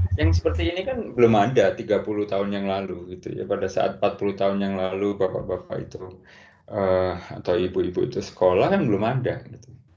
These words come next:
Jadi yang seperti ini memang dinamis lah gitu. Saya tidak bisa menyalahkan juga. Hanya yang menjadi salah ketika satu tidak bisa berubah, yang kedua ada pemaksaan. Nah, itu jadi salah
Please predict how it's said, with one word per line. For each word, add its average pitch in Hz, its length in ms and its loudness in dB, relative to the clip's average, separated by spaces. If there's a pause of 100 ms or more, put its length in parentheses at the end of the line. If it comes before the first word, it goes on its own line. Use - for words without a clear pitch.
(800)
Jadi 120 480 2
yang 160 240 0
seperti 160 400 0
ini 160 240 -4 (160)
memang 143 480 -2
dinamis 120 480 4
lah - 160 -6
gitu. 95 160 -10
Saya 117 240 2
tidak 95 240 2
bisa 92 160 -2
menyalahkan 92 480 -2
juga. 110 320 -8
Hanya 113 320 0 (560)
yang 113 240 2 (160)
menjadi 101 320 4
salah 104 480 2
ketika 139 720 -4 (880)
satu - 560 -2
tidak 110 320 0
bisa 107 240 -2
berubah, 92 640 -4 (160)
yang 104 240 -4
kedua 98 560 -2
ada 98 240 -2
pemaksaan. 110 640 0
Nah, 92 80 -2
itu 92 160 -4
jadi 107 160 2
salah 104 320 2